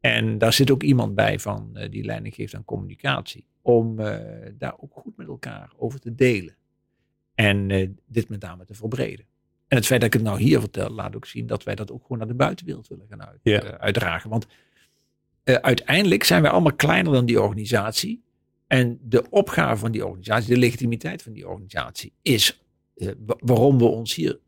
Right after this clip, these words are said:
Speaker 1: aan storen en waarom we het zo anders willen. En, ehm, dat te delen, ja, dan heb je ook, eh,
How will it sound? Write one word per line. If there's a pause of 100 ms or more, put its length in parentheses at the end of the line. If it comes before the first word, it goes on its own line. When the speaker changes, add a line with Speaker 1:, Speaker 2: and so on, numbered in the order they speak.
Speaker 1:
aan
storen
en
waarom
we
het
zo
anders
willen. (1200)
En,
ehm, (720)
dat
te
delen, (680)
ja,
dan
heb
je
ook,
eh,